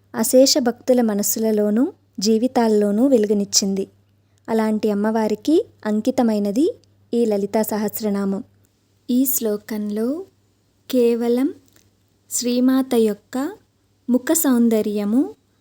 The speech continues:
వర్ణించబడినట్లుగా అనిపించవచ్చు, కానీ అది వెన్నెల వంటి తత్వం. ఆ దారిలో మన మనసును తడిపే ఒక మంత్రం, అమ్మ సౌందర్యం.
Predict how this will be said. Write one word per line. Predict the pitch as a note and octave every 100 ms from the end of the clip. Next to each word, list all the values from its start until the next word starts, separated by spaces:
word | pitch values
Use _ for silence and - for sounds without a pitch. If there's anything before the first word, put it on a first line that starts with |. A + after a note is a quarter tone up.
| -
వర్ణించబడినట్లుగా | G#3+ A3 A#3 C#4 C#4+ D#4 C4 A3+ A3 G#3 - G#3 A3 B3+ G4 _ _ -
అనిపించవచ్చు, | G#3 G#3+ A#3 A3+ G#3+ F#3+ F#3+ - - _ _ _ -
కానీ | G#3 F#3+ G3 B3+ A4 - _ _
అది | G#3+ G3 G#3+ E4 - _ -
వెన్నెల | G#3 A3+ A#3+ C#4+ C#4+
వంటి | B3+ A3+ G#3 C#4
తత్వం. | C4+ A3 _ G3+ F#3+ - _ _ _ -
ఆ | G#3 B3+
దారిలో | A#3 G#3+ G#3 G3 G#3 C4 E4+ _ _ -
మన | B3+ C4
మనసును | A3 G3+ A3+ - C4+ C#4
తడిపే | A#3 G3+ G#3 A3+ C#4 F#4+ _ -
ఒక | A3 B3
మంత్రం, | A3+ G3 F#3+ - F#3 - _ _ -
అమ్మ | A3 A#3 C#4+
సౌందర్యం. | - G3+ F#3+ F#3+ F#3+ F#3+ G3